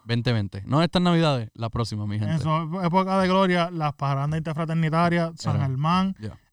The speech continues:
Speaker 2: eran las más duras. Mayagüez era duro.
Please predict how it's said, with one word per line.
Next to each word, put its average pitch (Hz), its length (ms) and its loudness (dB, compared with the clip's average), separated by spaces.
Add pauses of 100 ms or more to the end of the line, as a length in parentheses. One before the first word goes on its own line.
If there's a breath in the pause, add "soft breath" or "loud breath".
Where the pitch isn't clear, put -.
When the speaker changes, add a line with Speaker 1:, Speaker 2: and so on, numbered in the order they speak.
(200)
Speaker 2:
eran 175 440 -2
las 143 160 0
más 156 440 2
duras. 143 400 0
Mayagüez 175 480 4
era 220 160 2
duro. 196 440 0